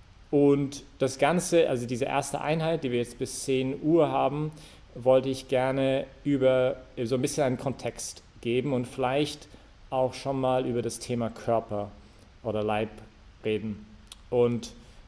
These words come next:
ähm, genau, mache jetzt eine Übertragung, Bildschirm. Ähm, vielleicht meine Bildschirmpräsentation ist auch langweilig, aber ich versuche es mit einem Bild irgendwie die Dinge zu sagen. Ähm, also, der,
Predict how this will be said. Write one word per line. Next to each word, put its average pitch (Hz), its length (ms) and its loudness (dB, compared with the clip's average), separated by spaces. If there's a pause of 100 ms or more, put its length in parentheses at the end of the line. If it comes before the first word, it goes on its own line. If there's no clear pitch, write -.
(140)
ähm, 113 540 -2
genau, 127 360 -2
mache 123 180 -4
jetzt - 200 -12
eine 110 80 -8
Übertragung, 127 640 -4 (480)
Bildschirm. 127 480 -6 (380)
Ähm, 120 580 -2
vielleicht 131 280 -2
meine 135 160 2
Bildschirmpräsentation 143 1300 2
ist 139 40 2
auch 131 160 4
langweilig, 127 560 2
aber 123 80 2
ich 123 120 -2
versuche 131 240 -4
es 131 80 -8
mit 131 120 -2
einem 131 360 -2
Bild 139 260 2
irgendwie 117 240 0
die 113 80 -2
Dinge 120 280 0
zu - 160 -14
sagen. 123 480 -6 (1800)
Ähm, 127 280 0 (720)
also, 135 460 4 (640)
der, 156 420 6